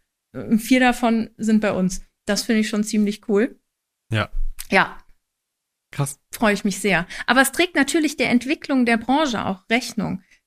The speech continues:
Speaker 1: Wir haben, wir hätten ja früher auch ausbilden können als, ja, zum Beispiel Kfz-Mechatroniker oder was auch immer. Aber ich wollte das nicht, weil ich schon gedacht habe, vor vielen Jahren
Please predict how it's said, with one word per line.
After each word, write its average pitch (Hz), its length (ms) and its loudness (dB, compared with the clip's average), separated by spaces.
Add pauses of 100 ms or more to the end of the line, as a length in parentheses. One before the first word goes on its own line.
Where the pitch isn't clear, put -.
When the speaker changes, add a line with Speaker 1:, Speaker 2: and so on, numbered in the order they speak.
Speaker 1:
Wir 208 180 2
haben, 233 460 2
wir 196 140 0
hätten 220 320 0
ja 185 160 2
früher 220 480 2
auch 220 280 -2
ausbilden 208 600 0
können 233 500 2
als, - 380 -10 (480)
ja, 170 160 -6
zum 185 160 -4
Beispiel 160 280 -4
Kfz-Mechatroniker 208 1400 -2
oder 165 320 -4 (760)
was 190 260 -4
auch - 140 -10
immer. 220 260 2 (460)
Aber 233 360 2 (380)
ich - 180 -8
wollte 254 280 0
das - 220 -6
nicht, 190 220 -8
weil 185 140 2
ich 202 220 -4
schon 262 260 2
gedacht 233 360 0
habe, 269 360 -4
vor 233 160 -2
vielen 247 300 4
Jahren 226 320 2